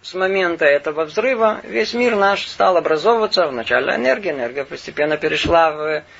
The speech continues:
э, в материю, в, в простые основы, более сложные и так далее.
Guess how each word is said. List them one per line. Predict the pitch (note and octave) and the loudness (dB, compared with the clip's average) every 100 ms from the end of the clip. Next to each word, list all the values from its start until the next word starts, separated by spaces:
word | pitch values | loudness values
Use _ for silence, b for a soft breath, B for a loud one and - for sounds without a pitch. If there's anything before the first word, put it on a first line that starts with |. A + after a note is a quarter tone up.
| B B - | B B -14
э, | - C3 C3 C3 B2+ B2 B2 | -2 0 2 4 2 0 -2
в | B2 C3 - - - - - - - | -4 -6 -8 -10 -12 -16 -18 -14 -2
материю, | D#3+ A#3+ C4 A#3+ G3+ E3+ | -2 2 2 2 -2 -4
в, | C#3+ B2 - B2+ A#2+ B2 A#2+ | -8 -12 -8 -6 -6 -6 -8
в | - | -2
простые | D3 - B3+ A#3+ | -2 2 2 2
основы, | - F#3 D3+ C3+ | 0 -2 -2 2
более | G3+ B3+ A3 | 2 2 -2
сложные | G3 F3 C3+ D3 - D#3 | -2 -4 -4 -8 -8 -4
и | |
так | E3 D#3 | -4 0
далее. | E3 D#3+ | 0 0